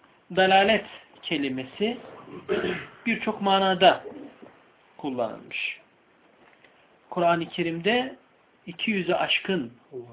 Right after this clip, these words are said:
yerde Kur'an-ı Kerim'de Allah Azze ve Celle bu dalalet kelimesini kullanmış. İki yüzü aşkın yerde. Hidayetin ve imanın karşıtlığını, inkarcıların hidayet karşısındaki durumlarını ifade etmede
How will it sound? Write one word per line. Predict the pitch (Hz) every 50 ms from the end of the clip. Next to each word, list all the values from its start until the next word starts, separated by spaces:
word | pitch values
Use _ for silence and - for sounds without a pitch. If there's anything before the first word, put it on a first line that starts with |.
| 113 - _ _
yerde | 151 143 139 127 123 120 127 160 190 226 - - - _ _ _ _ _ _ _ _ _ _ _ _ _
Kur'an-ı | - 160 151 151 147 147 143
Kerim'de | 143 - 151 139 139 131 131 131 127 143 143 -
Allah | 143 143 139 170 170 160
Azze | 156 151 139 135 139 139 135
ve | 139 139 135
Celle | - 185 202 202 190 147
bu | 147 139 135
dalalet | 151 147 147 156 156 160 175 180 175 -
kelimesini | - 160 147 139 139 139 139 139 - 143 143 139 139
kullanmış. | - - 123 120 123 117 117 120 123 - - -
İki | - 135 - - 156
yüzü | 139 131 131
aşkın | 120 120 131 - - - 143 127
yerde. | 113 104 - - - - - - _ _ _ _ _ _ - _ - - - - - - _ -
Hidayetin | 185 175 185 190 185 190 185 180 185 - - 247 233 208
ve | 196 196 190 - - - -
imanın | 175 165 165 165 165 165 160 165 175 170
karşıtlığını, | 170 - - 165 156 - - 160 - - 151 151 143 131 131 139 165 185 214 233 - - _ _ _ _ - _ _ _ _
inkarcıların | 165 170 170 - - 190 180 170 160 170 175 175 180 180 208 220 185
hidayet | 160 180 175 170 185 190 214 240 233 -
karşısındaki | - - 180 170 165 - - 180 170 170 170 165 - 180 175
durumlarını | 175 175 180 175 175 175 175 175 175 185 202 214 214 -
ifade | 160 151 - - 170 165 160 165 214
etmede | 202 - - 180 170 170 185 208 226 240 233 -